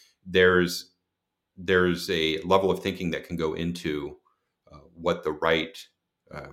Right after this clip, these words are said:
kind of information is to present at different parts of the conversation. And, um, you know, my hypothesis is that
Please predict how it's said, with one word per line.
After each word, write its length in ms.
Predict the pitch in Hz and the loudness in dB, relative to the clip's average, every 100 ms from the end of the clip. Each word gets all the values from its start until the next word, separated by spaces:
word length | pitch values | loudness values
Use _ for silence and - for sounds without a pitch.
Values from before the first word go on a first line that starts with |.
| _ | _
kind 240 | - 87 80 | -6 -4 -4
of 100 | 82 | -8
information 500 | 73 78 78 - 78 | -10 -8 -8 -8 -10
is 140 | 76 | -10
to 80 | - | -10
present 500 | 82 76 78 78 - | -10 -6 -6 -8 -10
at 120 | 78 | -10
different 280 | 82 80 69 | -8 -10 -8
parts 260 | 78 73 - | -8 -8 -10
of 240 | 73 - | -12 -12
the 320 | 76 71 69 - | -16 -16 -18 -16
conversation. 800 | 80 73 76 - 78 - 67 87 _ _ _ _ - | -12 -10 -10 -6 -6 -8 -16 -20 _ _ _ _ -12
And, 480 | 78 78 73 71 _ _ | -10 -10 -12 -18 _ _
um, 300 | 76 67 67 _ _ _ | -20 -20 -20 _ _ _
you 80 | 87 | -6
know, 100 | 82 | -2
my 260 | 80 80 73 | 0 0 0
hypothesis 760 | 85 - 82 80 82 82 - | -4 0 0 0 -4 -6 -6
is 140 | 80 - | -8 -4
that 260 | 80 76 | -4 -4